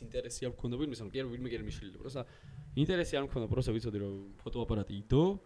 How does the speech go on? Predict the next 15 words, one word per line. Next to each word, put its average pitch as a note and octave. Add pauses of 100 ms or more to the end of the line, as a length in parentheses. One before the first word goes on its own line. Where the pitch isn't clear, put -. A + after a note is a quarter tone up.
(400)
და, A3
სო, F#3
რა, D3+ (320)
არის C3+
თავისთვის. A2+ (840)
და C4+ (880)
დაიწყო D3
პანდემია. A2 (840)
ა, G#2 (140)
მანამდე C3
გავაკეთე G#2+
რაღაც C3+
ეს C3+
ჩემი C3+
ბლოგი. G2